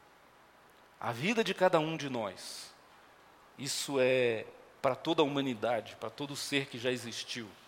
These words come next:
enfrenta dor e sofrimento. Esta é uma realidade da nossa existência. O mundo pós-queda, né, ele é um mundo marcado por esse aspecto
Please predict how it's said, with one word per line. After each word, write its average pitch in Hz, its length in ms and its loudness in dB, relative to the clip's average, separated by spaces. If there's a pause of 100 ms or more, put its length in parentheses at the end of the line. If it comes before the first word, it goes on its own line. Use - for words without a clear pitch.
(400)
enfrenta 170 840 2 (680)
dor 139 400 0 (280)
e 120 60 -12
sofrimento. 110 680 -10 (580)
Esta 147 260 2
é 151 40 6
uma 147 160 0
realidade 143 1000 0 (300)
da 131 160 0
nossa 139 340 0
existência. 151 960 0 (800)
O 139 120 -4
mundo 160 440 2
pós-queda, 143 1000 4 (1300)
né, 117 320 -10 (440)
ele 143 500 2
é 139 100 8
um 139 120 0
mundo 165 480 -6 (380)
marcado 160 760 6
por 160 220 0
esse 151 300 2
aspecto 127 640 -2